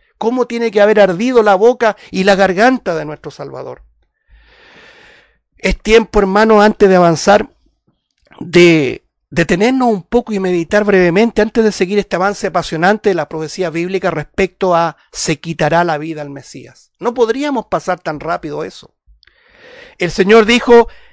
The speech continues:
"Por eso me ama el Padre, porque yo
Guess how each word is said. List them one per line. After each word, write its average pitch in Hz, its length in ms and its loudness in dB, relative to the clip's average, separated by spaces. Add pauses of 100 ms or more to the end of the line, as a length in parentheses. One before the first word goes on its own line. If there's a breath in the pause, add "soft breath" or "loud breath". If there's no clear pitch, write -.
(240 soft breath)
"Por 156 200 4
eso 220 360 4
me 208 120 0
ama 202 200 0
el 180 140 -4
Padre, 208 540 4
porque 175 400 -2
yo 202 160 4